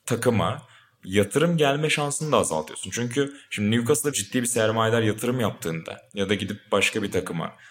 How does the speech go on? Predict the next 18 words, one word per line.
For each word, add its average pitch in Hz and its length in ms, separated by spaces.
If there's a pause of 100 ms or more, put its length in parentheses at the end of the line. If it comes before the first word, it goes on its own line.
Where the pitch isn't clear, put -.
(160)
e, 87 100
Avrupa'da 82 720
yatırım 113 360
yaptığında 98 640 (240)
onun 143 380 (260)
iyi 139 280
sonuçlar 120 460
alıp 107 300 (880)
sonunda 117 720
Şampiyonlar 117 520
Ligi'nde 107 600 (420)
oynama 110 340
şansı 104 440
yakalayıp 87 560
elemeler 92 400
üzerinden 85 560
de 82 40
olsa 82 380